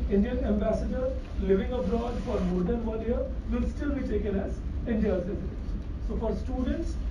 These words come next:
and government officers or government servants posted abroad, we consider them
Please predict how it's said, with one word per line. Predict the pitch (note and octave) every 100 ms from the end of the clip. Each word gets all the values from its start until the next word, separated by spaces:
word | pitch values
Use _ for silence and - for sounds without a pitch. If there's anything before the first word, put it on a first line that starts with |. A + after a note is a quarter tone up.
| -
and | A#3 A3 F3+
government | A3 C4 D4 - -
officers | E3+ G3 G3 - F#3+ - - - - - - -
or | G3+
government | G3 A#3 C#4+ -
servants | G3+ G3 F#3 G#3 - -
posted | B3+ - D4+ G#3
abroad, | F3+ F3 F3 - - - - - - - -
we | G3
consider | A3+ G3+ A3+ C4+ C#4
them | C#4 C#4